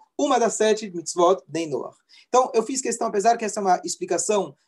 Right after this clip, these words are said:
é, que merece muito mais tempo pra gente conseguir entender os detalhes, mas é uma explicação clássica, é,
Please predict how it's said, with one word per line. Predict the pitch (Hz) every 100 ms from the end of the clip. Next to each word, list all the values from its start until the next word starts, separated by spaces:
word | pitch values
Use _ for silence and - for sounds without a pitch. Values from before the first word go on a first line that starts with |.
| _
é, | 147 147 139
que | -
merece | 180 185 214 202
muito | 190 196
mais | 185 160
tempo | - 208 185
pra | 165
gente | 190 185 160
conseguir | 156 - 156
entender | 190 165 170
os | 170
detalhes, | 147 143 139 233 320 - _ _
mas | 208 247 254
é | 214
uma | 226
explicação | - 190 175 208
clássica, | 196 190 208 214 202 214 214 _ _
é, | 160 160 156 160